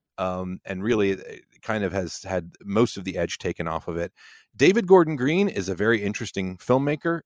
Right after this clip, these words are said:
who had made a very famous, uh, and serious documentary called George Washington. And I think he directed a,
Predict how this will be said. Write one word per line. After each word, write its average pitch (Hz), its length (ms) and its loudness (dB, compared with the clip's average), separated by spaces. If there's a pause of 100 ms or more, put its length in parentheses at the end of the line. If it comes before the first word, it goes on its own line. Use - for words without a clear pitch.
(100)
who 95 160 -2
had 87 200 -8
made 90 480 -6
a 87 240 -2
very 101 300 -4
famous, - 640 -8
uh, 85 320 -4
and 82 100 -16
serious 123 380 0
documentary 92 500 -2
called 85 200 -4
George 85 200 -4
Washington. 117 600 -2 (360)
And - 120 -14
I - 20 -20
think 127 140 -10
he - 80 -12
directed 101 400 -4
a, 87 60 -6